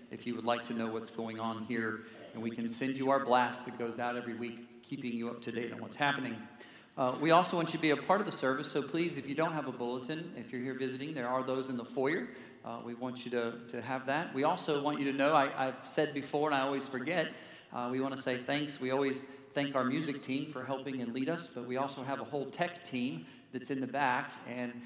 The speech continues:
none of them want their horns tooted, but each and every week for the sound to work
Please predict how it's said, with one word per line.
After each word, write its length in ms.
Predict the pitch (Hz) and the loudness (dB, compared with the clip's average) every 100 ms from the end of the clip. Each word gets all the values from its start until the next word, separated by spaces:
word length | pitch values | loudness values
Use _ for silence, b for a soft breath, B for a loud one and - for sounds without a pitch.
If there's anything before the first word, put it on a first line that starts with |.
| B B | B B
none 160 | 143 151 | 0 2
of 80 | |
them 120 | 143 135 | 0 0
want 200 | 139 135 | 0 0
their 140 | 120 | 0
horns 440 | 120 143 131 131 | 2 0 0 -2
tooted, 460 | - 175 139 127 127 | -2 -2 2 0 2
but 180 | 127 123 B B B | 2 2 B B B
each 220 | 147 151 | -4 0
and 100 | 147 | 2
every 220 | 139 135 | 2 2
week 260 | 127 151 151 | 2 0 0
for 100 | 131 | -4
the 140 | 127 | -4
sound 400 | 120 143 143 151 | 0 2 4 2
to 80 | 143 | 0
work 380 | 123 127 147 160 | 2 4 4 0